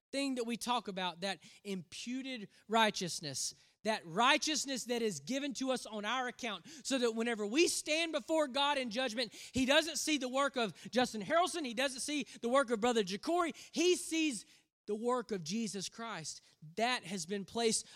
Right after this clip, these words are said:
on our account. Oh, how great that is. He could have been some great military figure, but instead he humbled himself to a cross. His perfect life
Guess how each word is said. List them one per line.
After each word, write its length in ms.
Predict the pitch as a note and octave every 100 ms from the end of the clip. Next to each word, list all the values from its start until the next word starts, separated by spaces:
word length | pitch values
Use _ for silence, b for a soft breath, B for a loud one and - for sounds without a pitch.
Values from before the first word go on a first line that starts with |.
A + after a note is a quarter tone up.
| -
on 120 | G3
our 220 | A3+ G#3+
account. 440 | F#3+ - A3+ G#3 - -
Oh, 460 | C4 C#4+ C4 F#3+ C3+ b b
how 500 | - - C#4 A#3+ G3 D3 b -
great 460 | D3 E3+ A3+ G#3+ F3
that 240 | F3+ E3+
is. 440 | D#3+ E3+ C#3 - - _ _ _ _ _ _ _ _ _ _ _
He 120 | G3
could 200 | F3+ B3
have 120 | A#3+ F#3
been 220 | C4 B3
some 320 | - B3+ A#3
great 340 | F#3 C#4 D4+
military 640 | C#4 C#4+ C#4 - C#4 C4+ B3
figure, 540 | - C4 G#3 A#3 G#3+ B B
but 120 | A#3
instead 560 | A3 F#3 - C4 C4+ B3
he 160 | F#3+ G#3
humbled 440 | E3 B3+ A#3+ A3+
himself 520 | G#3 G#3+ - A3+ G#3+ - B -
to 180 | A3+
a 60 | F#3+
cross. 340 | - A#3+ G#3 - B
His 320 | A#3+ D4+ D#4
perfect 540 | - - D#4 B3+ D4+ A#3+
life 500 | A#3+ G#3 E3+ -